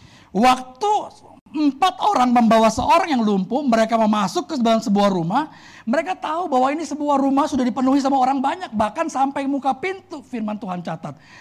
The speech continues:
Jadi mereka nggak punya kesempatan untuk bisa masuk sampai bertemu berhadapan muka dengan Yesus. Jadi apa yang dia lakukan? Yang dia lakukan adalah dia berusaha untuk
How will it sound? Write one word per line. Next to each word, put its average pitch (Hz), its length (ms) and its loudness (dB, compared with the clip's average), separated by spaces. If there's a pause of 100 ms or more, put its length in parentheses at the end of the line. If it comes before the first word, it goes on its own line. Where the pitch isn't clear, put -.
(180)
Jadi 233 160 0
mereka 311 320 -4
nggak 294 160 0
punya 269 240 -2
kesempatan 262 480 0
untuk 294 160 -8
bisa 254 160 0
masuk 233 320 0
sampai 262 240 -2
bertemu 254 320 -4
berhadapan 208 480 -4
muka 262 320 -4
dengan 254 160 -2
Yesus. 381 480 -10 (480)
Jadi 311 160 -4
apa 330 160 0
yang 320 80 -4
dia 302 160 2
lakukan? 320 480 -6
Yang 240 240 2
dia 240 240 4
lakukan 330 400 -2
adalah 226 480 -2
dia 240 240 0
berusaha 269 720 -2
untuk 294 640 -6